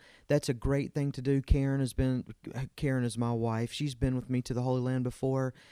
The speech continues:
It's a great experience for her, but I think that you can have a great experience if you're traveling without your spouse. And, uh,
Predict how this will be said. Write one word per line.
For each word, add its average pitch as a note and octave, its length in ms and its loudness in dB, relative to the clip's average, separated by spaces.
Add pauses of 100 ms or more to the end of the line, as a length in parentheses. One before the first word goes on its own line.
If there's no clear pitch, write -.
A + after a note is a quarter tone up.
(160)
It's C3+ 160 0
a - 20 2
great C3+ 320 2
experience C3+ 680 -2
for B2+ 140 -2
her, C3+ 400 -2 (340)
but B2 80 4
I B2 80 4
think C3+ 240 0
that B2 120 -2
you C3 200 0
can B2+ 260 0
have B2+ 560 -2
a A#2 100 -4
great B2+ 320 2
experience C3 960 0
if A#2+ 260 -4
you're B2+ 220 0
traveling C3 560 0
without B2+ 580 -2 (320)
your G#2+ 140 0
spouse. G2+ 680 -6 (460)
And, A2 380 0
uh, G#2+ 320 -2